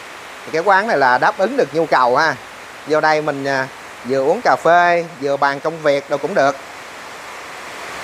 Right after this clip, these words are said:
Rồi, mưa lớn luôn rồi cô chú anh chị. Vị trí Google Maps của quán Tấn sẽ để cái đường link trong phần mô tả nha. Nói chung vị trí là dễ biết này. Đường mười bảy, Nguyễn Lương Bằng.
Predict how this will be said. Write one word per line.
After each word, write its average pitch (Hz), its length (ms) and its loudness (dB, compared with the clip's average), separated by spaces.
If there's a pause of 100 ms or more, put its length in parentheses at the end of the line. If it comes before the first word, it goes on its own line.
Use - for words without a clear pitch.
(640)
Rồi, 135 360 4
mưa 160 120 2
lớn 180 300 4
luôn 226 100 0
rồi 156 180 4
cô 165 80 2
chú 180 120 -2
anh 220 120 0
chị. 135 180 2 (1160)
Vị 151 140 6
trí 214 160 4
Google 214 320 4
Maps 170 240 0
của 175 120 -2
quán 208 240 4
Tấn 254 160 -2
sẽ 165 360 4
để 151 140 4
cái 226 120 -2
đường 180 180 0
link 185 220 2
trong 180 120 -2
phần 160 160 2
mô 180 140 2
tả 156 340 2
nha. 214 180 2 (760)
Nói 185 120 -2
chung 185 240 0
vị 160 140 2
trí 185 280 4
là 185 240 4
dễ 139 220 2
biết 214 220 0
này. 147 160 0 (880)
Đường 160 440 6
mười 160 180 2
bảy, 147 360 2 (1700)
Nguyễn 139 240 4
Lương 214 200 4
Bằng. 139 260 4